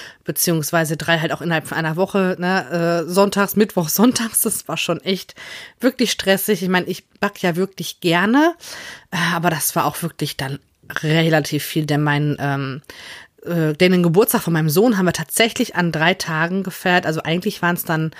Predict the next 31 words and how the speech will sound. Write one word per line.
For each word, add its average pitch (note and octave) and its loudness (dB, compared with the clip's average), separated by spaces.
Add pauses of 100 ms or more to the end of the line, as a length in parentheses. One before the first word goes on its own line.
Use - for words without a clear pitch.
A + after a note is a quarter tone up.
(440)
ähm, D3+ 2 (160)
ja, E3+ 0
den E3 2
Sonntag F#3 2
halt F3 4
dann D#3+ 0
mit F3+ -2
Familie. A3 4
Da F3 -2
hat - -6
man F3+ 0
dann, D#3+ 0
ich - -18
glaub, D#3+ -4
da - -6
hab F3 -6
ich - -14
zwei F#3 0
oder F3+ 0
drei F3 -4
Kuchen A3+ -4
gemacht. G#3+ 0
Nee, D#3+ 0
drei G3 4
Kuchen D3+ -4
hab C#3+ 0
ich, - -10
glaub C3+ -2
ich, D3 -12
gemacht. E3 -2 (640)
Ähm, F3 2